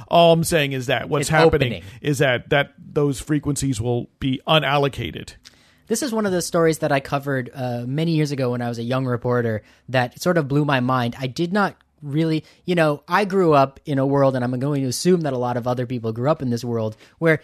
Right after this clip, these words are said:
Speaker 2: you just assume that T V is T V, radio is radio, this channel is that channel, and that that's how it was for Grandpa. And maybe there was less channels, but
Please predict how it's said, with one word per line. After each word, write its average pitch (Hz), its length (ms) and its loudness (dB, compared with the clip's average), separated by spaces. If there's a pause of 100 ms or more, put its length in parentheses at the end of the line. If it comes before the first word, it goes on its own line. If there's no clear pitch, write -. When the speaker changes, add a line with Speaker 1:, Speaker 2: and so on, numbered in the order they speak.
Speaker 2:
you 196 120 -2
just 262 200 0
assume 180 300 2
that 131 100 -4
T 156 160 0
V 170 140 4
is 170 100 2
T 131 180 0
V, 123 240 -2
radio 147 340 4
is 143 120 0
radio, 127 540 0 (220)
this 160 180 0
channel 160 340 -2
is 127 140 -4
that 120 240 0
channel, 117 440 -2 (200)
and 127 100 -2
that 123 140 -2
that's 143 240 0
how 151 160 4
it 143 80 -4
was 143 180 4
for 185 140 -2
Grandpa. 120 560 0 (180)
And 131 80 -2
maybe 156 220 2
there 156 100 2
was 139 140 -2
less 151 260 0
channels, 123 540 -2
but 135 240 -4